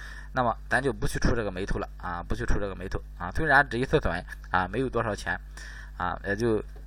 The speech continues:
十个点儿、八个点儿，但是啊，整个行情啊，跟咱这个交易系统已经背离了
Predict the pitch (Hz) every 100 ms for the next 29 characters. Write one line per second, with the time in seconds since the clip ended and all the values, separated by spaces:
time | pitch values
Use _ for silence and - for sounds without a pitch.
0 | - - - - - - - - - -
1 | 139 104 92 113 117 78 - - 110 110
2 | - - - 87 90 - 110 143 107 151
3 | 120 - - - 90 - 117 98 110 113
4 | 98 95 90 87 87 90 139 143 - -
5 | 95 104 107 110 127 101 101